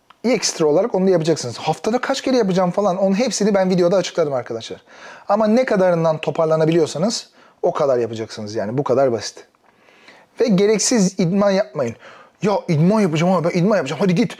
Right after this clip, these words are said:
bench press, pull up." Oo, kafana göre random şeyler yapmayın. Sizin belki hiç ihtiyacınız bile olmayabilir. Yani sen zaten mesela yetmiş kilosundur, yetmiş kiloda dövüşeceksindir. Niye kas yapma idmanı yapıyorsun ki? Git kondisyon çalış. Git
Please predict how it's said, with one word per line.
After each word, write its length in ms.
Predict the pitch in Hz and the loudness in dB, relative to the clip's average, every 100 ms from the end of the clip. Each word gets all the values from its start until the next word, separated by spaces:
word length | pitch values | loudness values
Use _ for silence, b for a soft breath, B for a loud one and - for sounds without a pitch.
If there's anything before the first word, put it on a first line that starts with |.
| B - | B -4
bench 220 | 208 202 | -2 0
press, 220 | 185 165 | 0 -2
pull 220 | - - 240 | 0 -2 -2
up." 200 | - 196 | -2 0
Oo, 260 | 240 214 | 0 0
kafana 320 | - 180 226 | -2 0 0
göre 220 | 226 185 175 B B - | 2 0 -2 B B -4
random 380 | 160 214 202 175 | 0 2 2 2
şeyler 280 | - 165 165 | 2 2 2
yapmayın. 400 | 165 165 123 98 _ B B | 0 -2 -10 -14 _ B B
Sizin 240 | - 170 202 | -4 0 2
belki 240 | 202 202 | 2 0
hiç 160 | 208 - | -2 -4
ihtiyacınız 560 | 175 - 175 190 185 | -4 0 0 2 0
bile 120 | 160 147 | 2 0
olmayabilir. 420 | 131 131 123 120 | 0 -2 0 0
Yani 180 | 127 123 | -2 0
sen 200 | 175 165 | 0 2
zaten 280 | 180 170 | 2 0
mesela 240 | 160 147 156 | 0 0 0
yetmiş 320 | 165 - - | 0 -2 -2
kilosundur, 420 | 151 135 127 160 | 0 -2 0 2
yetmiş 280 | 151 143 - | 2 0 -2
kiloda 260 | 160 143 123 | 0 0 2
dövüşeceksindir. 640 | 123 127 117 123 151 170 B B B B B | 0 0 -4 -4 -4 -4 B B B B B
Niye 200 | 143 185 | -2 -2
kas 280 | - 151 - | -2 -4 -2
yapma 240 | 165 - | -2 0
idmanı 240 | 147 143 147 | 0 0 0
yapıyorsun 380 | 147 156 208 180 | 0 -2 -2 0
ki? 140 | 127 | 0
Git 160 | 156 - | -2 -2
kondisyon 460 | 175 170 - 180 | -2 0 0 -2
çalış. 420 | - 98 104 - - B B B B | -2 -4 -6 -14 -20 B B B B
Git 140 | 160 | -6